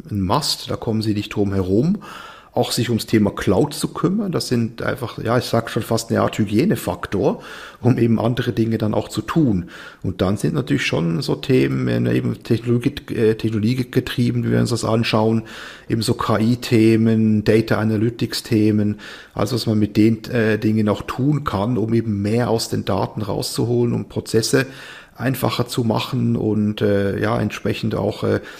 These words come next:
bessere Entscheidungen zu fällen oder von der Maschine sich Dinge entscheiden lassen zu können, oder? Weil, ja, weil da ja doch dann halt eben, du hast du Routinen, du hast selbstlernende Systeme, die dann einfach in der gleichen Zeit auch eine größere Menge abarbeiten können, als es der Mensch,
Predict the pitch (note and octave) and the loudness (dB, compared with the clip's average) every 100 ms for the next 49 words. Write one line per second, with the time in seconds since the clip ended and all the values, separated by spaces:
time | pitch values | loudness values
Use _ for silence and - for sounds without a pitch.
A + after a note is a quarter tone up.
0 | - - A2 - A#2 G2 - G2 C#3+ B2+ | -8 0 2 2 2 2 2 2 2 2
1 | G2 F#2+ - - G#2+ G2+ B2+ A2+ A2+ - | 0 0 -2 0 2 4 4 0 -2 -4
2 | G#2+ G#2 G#2+ - B2 C3 A2 G#2+ - G#2 | -2 -2 0 -2 -2 -2 -2 -4 -2 0
3 | G2+ G2 - - - G#2+ - - F#2+ G2+ | 0 0 -4 -20 -8 -6 -2 2 2 2
4 | F#2+ F#2 - - - - - F#2+ B2 D3 | 0 0 -2 -4 -4 0 2 4 2 -2
5 | D3 - - _ A2 A2 B2 A2 A2 G#2+ | -8 -18 -20 _ -4 0 2 2 2 -2
6 | - - _ _ _ - _ _ - G#2 | -4 -14 _ _ _ -20 _ _ -8 -4
7 | A#2 - A2 G#2+ G#2 G2+ - - - G2+ | -4 -6 -6 -2 -2 -4 -6 -12 -6 0
8 | A2 A2 A#2 B2 - B2+ A2+ A#2 A#2+ B2 | 4 4 4 2 2 0 2 2 2 2
9 | A2+ A2+ G#2 - G#2 G#2+ - A2 A#2+ B2+ | 2 0 -2 -2 0 -2 -4 -2 0 0
10 | A#2+ A2 - - A2 - A#2 A2+ A2+ A2+ | 0 -2 0 0 0 0 0 0 0 -2
11 | - - A2 A2+ B2 C3 - - - - | -6 -4 2 2 2 -2 -8 -16 -18 -10
12 | B2 A#2 A2 A2 G#2+ G#2 - - A#2 A2 | -6 0 2 2 2 0 -2 -4 -2 0
13 | G#2 G#2+ G#2 G#2+ G2+ - A2+ - A2 G2+ | 0 0 0 2 0 0 -2 0 0 0
14 | G#2+ A2 G#2+ A#2 A2+ - A2 G2 A2 G2 | -2 -2 -2 0 0 2 0 2 2 2
15 | A#2+ C3+ A2+ F#2 - F#2+ - F#2 A#2 G#2+ | 0 0 0 0 -2 -4 -2 0 0 -2
16 | G#2 - A2 - G2 F#2 F#2 A#2+ - | -4 -4 -4 -2 0 2 0 -2 -6